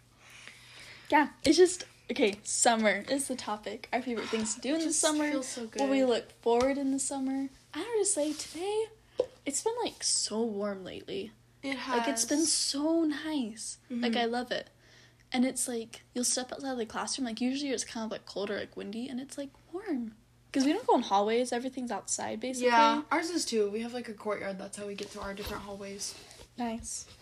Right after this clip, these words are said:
Speaker 1: So, like, you just kinda go from, like, door to door, but it's, like, outside and stuff, so it's, like, you're always outside whenever you're
Speaker 2: Yeah.
Speaker 1: going to classes. And it's just, like, oh, it's so nice. And I
Speaker 2: So,
Speaker 1: feel
Speaker 2: like,
Speaker 1: like
Speaker 2: how does that work in the winter when it's, like, cold out and, like,
Speaker 1: It's cold.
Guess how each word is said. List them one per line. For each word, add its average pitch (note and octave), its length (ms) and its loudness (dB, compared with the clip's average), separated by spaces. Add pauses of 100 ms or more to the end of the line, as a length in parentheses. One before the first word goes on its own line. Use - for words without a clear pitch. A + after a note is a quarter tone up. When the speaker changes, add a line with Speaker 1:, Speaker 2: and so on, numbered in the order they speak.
(380)
Speaker 1:
So, - 160 4
like, C4 140 8
you C4 60 6
just C4 160 2
kinda C4+ 180 2
go A#3 140 4
from, A3+ 160 -6
like, G#3+ 340 -8
door G3+ 180 0
to G#3+ 80 -6
door, G#3+ 280 -4
but A3 120 -8
it's, - 160 -12
like, - 140 -10
outside - 400 -6
and C4 120 -2
stuff, C#4+ 260 0
so - 100 -4
it's, - 80 -4
like, G#3+ 180 0
you're A3 180 4
always A3 220 0
outside A3+ 580 -4
whenever A3+ 300 -4
you're A3 120 2
Speaker 2:
Yeah. G3+ 220 2
Speaker 1:
going A3 200 0
to A3 80 -6
classes. A#3+ 640 -4 (420)
And A#3+ 140 2
it's C#4+ 140 2
just, E4 160 0
like, D4 260 -2
oh, - 240 -8
it's - 100 -4
so - 240 -2 (320)
nice. C#5+ 1120 -8 (220)
And C4 100 0
I C4+ 40 0
Speaker 2:
So, D4+ 120 2
Speaker 1:
feel D#4+ 40 6
Speaker 2:
like, D4+ 160 4
Speaker 1:
like - 80 -8
Speaker 2:
how - 100 -2
does D#4+ 160 -2
that C#4 180 0
work B3+ 240 -2
in B3+ 120 -4
the A3+ 60 -2
winter A3 320 -2
when G#3+ 120 -2
it's, G#3 140 -6
like, G#3 160 -6
cold A3 260 -4
out G3 240 -4
and, G3+ 140 -8
like, F#3+ 280 -8
Speaker 1:
It's A3+ 160 -8
cold. A#3 480 0